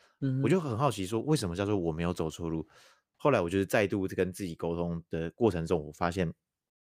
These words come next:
Speaker 2: 其实没有一个人，没有一个人人生走错路，我们都是在往前走。但是这个往前走的每个人的方向不太一样嘛。然后有些人甚至可能走偏了，走歪了。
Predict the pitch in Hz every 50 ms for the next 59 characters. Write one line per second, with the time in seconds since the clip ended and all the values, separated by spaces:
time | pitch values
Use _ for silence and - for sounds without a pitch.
0 | _ _ _ _ - - 110 107 110 110 110 117 117 104 90 - 92 78 - -
1 | - - _ _ _ - - - - - - 135 185 190 156 113 95 113 95 90
2 | 90 87 90 90 90 90 92 90 107 104 101 - 76 80 - - 82 80 82 82
3 | 78 - - 87 101 101 98 101 98 92 92 - - 123 117 113 110 113 117 98
4 | 120 110 92 87 90 - 82 92 85 78 85 - - - 80 78 82 - - 92
5 | - - _ _ _ _ _ _ _ _ _ - 147 147 139 143 143 127 - _
6 | _ _ - 214 170 139 104 95 - 104 90 107 101 95 90 90 87 87 90 90
7 | 92 - - 110 120 120 131 110 87 110 107 107 98 85 87 90 85 82 80 78
8 | - - - - _ _ _ _ _ _ _ _ _ _ _ _ _ _ _ 104
9 | 104 113 117 82 113 104 - 156 165 131 113 117 135 131 123 120 117 - 101 85
10 | 85 85 - - 80 76 76 - _ _ _ _ _ _ _ - - - 147 147
11 | 151 151 131 - - - - - 95 85 80 87 95 92 87 90 90 82 - -